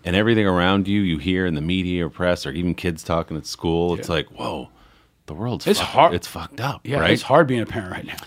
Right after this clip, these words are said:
Speaker 1: So, but what I always say to them, and I firmly believe, is there's way more light than dark in the world. Way more. If you go out in the world and you watch what people are doing with their
Speaker 2: Yeah.
Speaker 1: lives and helping other people, there's way more of that than there is the garbage that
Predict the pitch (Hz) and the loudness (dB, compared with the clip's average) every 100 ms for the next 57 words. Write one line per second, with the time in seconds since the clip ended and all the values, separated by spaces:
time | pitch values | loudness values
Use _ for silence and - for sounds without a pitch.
0 | - - - - 117 110 107 82 110 101 | -20 -20 -8 2 6 8 8 6 2 6
1 | 104 110 127 123 - 123 95 82 78 78 | 6 6 4 4 4 4 4 2 2 -2
2 | 78 76 - - 110 101 92 80 82 82 | -4 -8 -16 -4 0 2 2 0 0 0
3 | 73 71 65 80 76 87 85 92 87 78 | -2 -6 -6 -6 -6 -6 0 2 2 0
4 | 73 73 71 64 - 64 58 55 53 _ | -2 -2 -2 -4 -8 -12 -8 -8 -10 _
5 | - - 80 69 64 57 58 _ - - | -20 -16 -10 -10 -8 -10 -14 _ -2 0
6 | 85 64 57 - 82 - 76 82 80 85 | 0 -4 -8 -12 -10 -6 -2 0 -2 -2
7 | 82 85 78 73 78 - 71 - 78 73 | 0 0 0 -4 -6 -8 -14 -12 -10 -10
8 | 69 76 73 73 120 - 80 76 73 69 | -8 -8 -8 -4 -2 0 0 -2 -6 -8
9 | 80 - 71 71 76 - 76 73 71 - | -8 -8 -8 -8 -8 -8 -8 -6 -8 -8
10 | 80 98 107 107 87 78 80 73 - 71 | -4 2 4 4 4 2 0 -2 -4 -6
11 | 73 71 69 - 73 71 65 65 - 67 | -6 -6 -8 -8 -4 -4 -4 -8 -10 -10
12 | 64 | -10